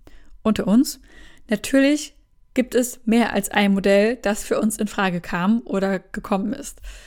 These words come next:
Aber er wollte uns eben für das teuerste begeistern. Und hier macht er jetzt direkt einen groben Fehler.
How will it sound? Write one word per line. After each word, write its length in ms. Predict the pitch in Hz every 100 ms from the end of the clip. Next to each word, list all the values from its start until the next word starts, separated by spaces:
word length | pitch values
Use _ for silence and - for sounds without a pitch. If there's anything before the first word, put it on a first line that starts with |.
| - - - - _
Aber 280 | - 214 247
er 260 | 294 - 202
wollte 320 | 214 240 240
uns 180 | 226 214
eben 220 | 208 202
für 140 | -
das 200 | 196 185
teuerste 640 | - - 233 226 190 - 180
begeistern. 680 | 185 - - 196 - - -
Und 160 | 220 214
hier 240 | - 311
macht 240 | 302 294
er 80 | 247
jetzt 300 | 233 233 233
direkt 420 | 233 220 233 254
einen 240 | - 202 196
groben 380 | 185 208 262 294
Fehler. 560 | - 190 185 202 180